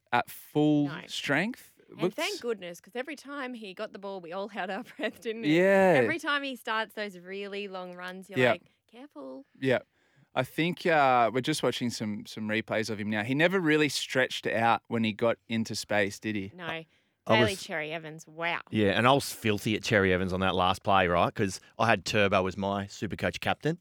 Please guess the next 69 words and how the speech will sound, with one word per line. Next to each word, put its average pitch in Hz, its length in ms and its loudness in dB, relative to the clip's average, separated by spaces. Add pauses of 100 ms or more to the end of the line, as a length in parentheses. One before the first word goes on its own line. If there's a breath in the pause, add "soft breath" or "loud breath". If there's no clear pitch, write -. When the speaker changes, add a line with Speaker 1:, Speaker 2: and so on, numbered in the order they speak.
(140)
Speaker 1:
Yeah. 120 300 -2
Speaker 2:
Oh. 185 420 -6
Speaker 3:
And 123 140 4
he 135 60 4
could 226 160 4
have 139 100 4
really 113 220 4
just 95 160 -6
passed 110 240 6
him 104 80 -6
the 90 60 -2
ball. 131 200 6
And 120 80 6
he's 127 120 4
looking 160 160 8
Speaker 1:
Yeah. 131 100 8
Speaker 3:
at 113 80 6
him, 151 80 6
and 180 100 4
Tommy's 160 240 8
like, 123 200 6
"Hello, 127 340 8
do 131 80 2
you - 20 6
wanna, 139 260 8
do 147 60 6
you 151 60 8
wanna 143 140 8
Speaker 1:
Yeah. - 60 12
Speaker 3:
pass 135 140 8
the - 60 2
ball?" 123 120 6
And 156 140 8
he's 185 100 6
like, 127 200 6
Speaker 1:
<laughs> 170 260 6
Speaker 3:
"Nah." 104 180 6 (380 soft breath)
Speaker 2:
I 233 120 2
had 233 180 -2
Ruben 202 320 -2
Garrick, 180 460 -4
which - 320 -18
those 190 240 -6
kick - 260 -20
points. - 500 -20
Speaker 1:
Oh, 113 260 6
wow. 101 340 4 (120)
Speaker 3:
Oh, 120 180 2
what 123 100 4
did 113 100 8
Speaker 1:
Yeah. 107 140 6
Speaker 3:
he, 101 40 4
so 123 120 2
what 143 80 2
did 147 100 0
he 117 80 2
get? 160 240 -2 (360)
Speaker 2:
Uh, 190 160 0
he 202 120 -6
got 202 140 -4
a 175 40 -4
hundred 175 420 -12
and 170 120 -16
three, 202 280 -10
I 254 240 -6
think. - 120 -10
Speaker 3:
Oh. - 200 -18 (140)
Speaker 1:
Oh, 135 300 4
wow. 107 380 6